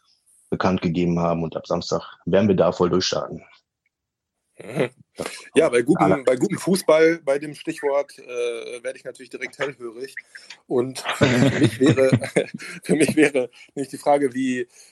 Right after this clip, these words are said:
Speaker 2: du das, ich, ich weiß gar nicht, ob man das dann so benennen kann, aus, aus Trainersicht in Anführungsstrichen. Ähm,
Speaker 1: Mhm.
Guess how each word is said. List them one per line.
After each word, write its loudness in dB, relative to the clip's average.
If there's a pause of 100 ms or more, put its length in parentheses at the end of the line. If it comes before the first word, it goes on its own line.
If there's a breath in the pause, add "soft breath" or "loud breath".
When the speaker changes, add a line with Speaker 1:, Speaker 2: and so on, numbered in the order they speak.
Speaker 2:
du -4
das, 2
ich, -20
ich -14
weiß 0
gar -2
nicht, -4
ob -6
man -6
das -6
dann -8
so -8
benennen 2
kann, 0
aus, -8
aus -10
Trainersicht 2
in -16
Anführungsstrichen. -2 (500 loud breath)
Ähm, 0 (140)
Speaker 1:
Mhm. -2